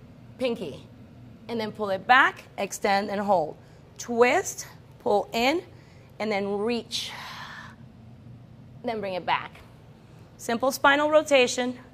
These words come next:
which works your obliques, by the way. It's the only really true way to exercise and work your waist muscles.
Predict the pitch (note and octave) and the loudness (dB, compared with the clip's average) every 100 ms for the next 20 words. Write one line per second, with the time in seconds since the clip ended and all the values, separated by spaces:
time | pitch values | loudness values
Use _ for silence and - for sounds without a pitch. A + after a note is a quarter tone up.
0 | - - - - - - - - - - | -20 -20 -20 -20 -20 -18 -16 -16 -18 -18
1 | - - - - - - G#3+ - C4 C#4+ | -20 -20 -20 -20 -20 -12 -10 4 4 6
2 | D#4 C#4 B3+ D4 D#4+ - A3+ G3+ G3+ G3 | 8 10 8 2 -2 0 0 2 4 4
3 | G#3 A3 A3+ B3 A3+ A#3+ C4 C4+ C4 B3+ | 2 -2 0 0 0 0 4 8 6 4
4 | C4 B3 A#3+ A#3+ A#3+ A#3 A3 - B3 A3+ | -4 0 4 4 2 0 -2 -4 -4 -2
5 | G#3+ G3+ G3+ G#3+ G#3+ G3 G3 G#3+ A#3+ G#3+ | -2 -4 -2 -2 0 -2 0 -2 -2 0
6 | G3+ - A#3+ B3+ | 0 0 -2 -4